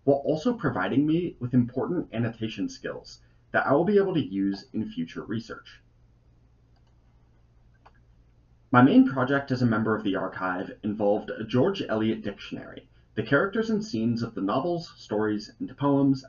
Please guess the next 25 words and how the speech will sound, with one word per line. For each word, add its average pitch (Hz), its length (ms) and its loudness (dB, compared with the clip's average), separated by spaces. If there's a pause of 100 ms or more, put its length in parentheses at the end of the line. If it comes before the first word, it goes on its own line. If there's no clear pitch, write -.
alphabetically 95 640 -4
arranged, 85 560 -6 (360)
compiled 127 500 2
by - 180 -2
Isidore 185 400 2
G. 107 220 -2
Mudge 156 500 -2 (160)
and 113 240 -2
M 165 140 0
E 202 100 0
Sears 98 560 0 (100)
in 117 140 2
nineteen 101 460 -2
twenty-four. - 560 -8 (920)
The 123 80 -10
book 220 220 4
contains 156 500 0
descriptions 107 640 -6
of 113 220 -8 (100)
all 160 220 2
of 190 160 0
Eliot's 107 380 -2
characters 165 600 -4
and 107 300 -8
places, - 540 -4